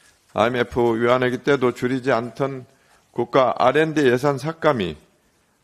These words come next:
과학기술 현장을 초토화시키고 젊은 연구원들의 생존을 위협하고 있습니다.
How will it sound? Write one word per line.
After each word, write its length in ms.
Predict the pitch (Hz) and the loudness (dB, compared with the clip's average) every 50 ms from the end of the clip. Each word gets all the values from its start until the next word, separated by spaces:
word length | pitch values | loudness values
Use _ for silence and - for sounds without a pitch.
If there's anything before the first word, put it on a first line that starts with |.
| _ _ | _ _
과학기술 640 | - 107 113 123 120 - 127 117 113 131 123 117 117 | 0 2 2 2 0 -2 -4 -2 0 0 0 0 -2
현장을 460 | 131 147 156 151 151 151 143 135 123 | -2 -4 -2 0 2 2 2 0 -2
초토화시키고 960 | - - 170 - - 175 151 151 - - - - 113 92 92 92 107 127 127 - _ _ _ _ _ _ _ _ _ _ _ _ | -4 -6 -8 -4 0 0 0 0 -2 -6 -10 -8 -6 -4 -2 -4 -4 -4 -8 -14 _ _ _ _ _ _ _ _ _ _ _ _
젊은 500 | - - 113 123 127 123 123 120 117 110 | -4 -2 -2 -2 -2 -4 -4 -6 -6 -4
연구원들의 680 | - 117 123 135 139 135 139 147 143 131 135 127 127 127 | -2 -2 -2 -2 -2 0 0 0 2 0 0 0 0 -2
생존을 680 | - - 170 175 170 160 175 156 143 135 131 123 - - _ _ _ _ _ _ _ | -2 -2 -4 -2 0 0 2 2 2 2 0 -2 -6 -12 _ _ _ _ _ _ _
위협하고 440 | 123 127 123 107 120 123 117 117 110 | -2 0 0 0 0 0 0 0 0
있습니다. 420 | 101 - - - 95 87 73 87 | -2 -2 -6 -8 -10 -10 -10 -10